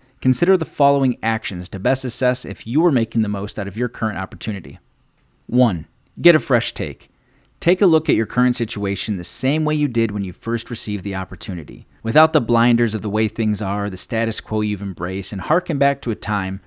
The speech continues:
when you had a list of things that you were going to accomplish with this new position. What mountain have you yet to climb? Two, take the pros and cons list one step further. Instead of just listing out pros and cons, make a list of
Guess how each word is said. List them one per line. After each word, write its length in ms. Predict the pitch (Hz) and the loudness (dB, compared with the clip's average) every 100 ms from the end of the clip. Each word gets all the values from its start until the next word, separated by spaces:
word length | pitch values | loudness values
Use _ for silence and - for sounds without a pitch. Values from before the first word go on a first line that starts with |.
| - | -4
when 160 | 104 | 0
you 80 | 156 | 4
had 100 | 147 | 4
a 60 | 120 | 2
list 340 | 123 156 - | 2 -2 -2
of 80 | 147 | -4
things 260 | 117 113 101 | 2 2 0
that 220 | 82 139 | -4 -2
you 60 | |
were 120 | 139 123 | 0 2
going 220 | 123 117 | 2 2
to 140 | 110 | -2
accomplish 500 | 101 110 101 101 92 | -6 -4 -4 -4 -10
with 120 | 95 | -8
this 180 | 101 - | -10 -6
new 100 | 104 | -6
position. 560 | 90 90 92 - 65 - _ - | -6 -8 -6 -8 -10 -16 _ -8
What 280 | 101 151 - | 2 4 4
mountain 420 | 127 120 - 110 | 4 4 2 0
have 140 | 98 | 0
you 140 | 92 117 | 0 0
yet 240 | 110 107 | 2 -2
to 80 | 95 | -4
climb? 380 | - 80 62 - _ _ _ _ _ - | -6 -6 -6 -14 _ _ _ _ _ 0
Two, 340 | - 143 85 - _ _ _ _ _ | 6 8 6 -8 _ _ _ _ _
take 240 | - 180 185 | 4 4 4
the 80 | |
pros 320 | 175 160 143 135 | 2 6 6 4
and 120 | 110 | 4
cons 340 | 120 117 107 | 4 2 0
list 200 | 98 - | -4 -2
one 180 | 107 117 | 2 2
step 300 | - 107 - | 2 -4 -2
further. 420 | 98 90 65 73 _ - | -6 -4 -6 -10 _ -6
Instead 340 | 117 - 156 170 | -4 2 4 4
of 120 | 135 | 4
just 260 | 143 120 | 0 2
listing 340 | 117 123 - 113 | 2 0 2 0
out 220 | 107 - | 0 -4
pros 240 | 113 110 | -2 -2
and 100 | 104 | -2
cons, 440 | 98 101 104 117 - - | -4 -4 -2 -4 -6 2
make 260 | 131 165 | 2 4
a 60 | 180 | 4
list 320 | 160 117 | 4 2
of 100 | - | -4